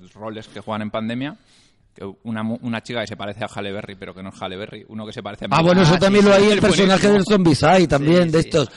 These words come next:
Speaker 3: sí.
Speaker 2: Bueno, pues el, eh, esta colección de muñecos es alucinante. Pues esto los tengo todos metidos en su caja. Los de Planeta de los Simios en su caja.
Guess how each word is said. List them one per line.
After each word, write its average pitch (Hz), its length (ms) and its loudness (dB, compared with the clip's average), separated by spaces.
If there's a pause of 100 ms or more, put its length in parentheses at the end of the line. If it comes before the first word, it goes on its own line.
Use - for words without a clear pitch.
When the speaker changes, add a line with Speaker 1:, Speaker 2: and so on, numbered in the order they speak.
Speaker 3:
sí. 120 120 -20
Speaker 2:
Bueno, 196 280 4 (240)
pues 151 400 0
el, 131 760 -2 (300)
eh, 131 220 -2
esta 175 340 0
colección 170 400 -2
de 170 60 -2
muñecos 160 640 -2
es 139 160 -4
alucinante. 131 460 -2
Pues 113 180 -8
esto 151 260 -8
los 147 140 -6
tengo 151 240 -4
todos 156 180 -4
metidos 143 320 -6
en 117 60 -6
su 117 140 -10
caja. 131 360 0 (220)
Los 123 160 -2
de 117 100 -4
Planeta 120 280 -2
de 139 60 0
los 135 100 -2
Simios 151 260 -2
en - 40 -10
su 147 100 -6
caja. 147 340 0